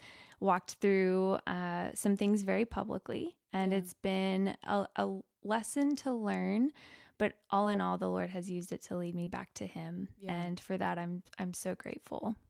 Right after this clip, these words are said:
Speaker 2: Man, see, you share your testimony on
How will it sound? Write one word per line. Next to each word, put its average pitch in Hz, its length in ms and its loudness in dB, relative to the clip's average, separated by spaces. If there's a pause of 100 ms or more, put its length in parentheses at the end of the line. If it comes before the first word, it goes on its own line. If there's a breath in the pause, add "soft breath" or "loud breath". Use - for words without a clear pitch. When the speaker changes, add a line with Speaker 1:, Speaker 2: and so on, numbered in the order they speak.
(200)
Speaker 2:
Man, 170 360 -14
see, 202 300 -12
you 202 260 -6
share 180 600 -8
your 180 160 -10
testimony 170 960 -12
on 175 480 -8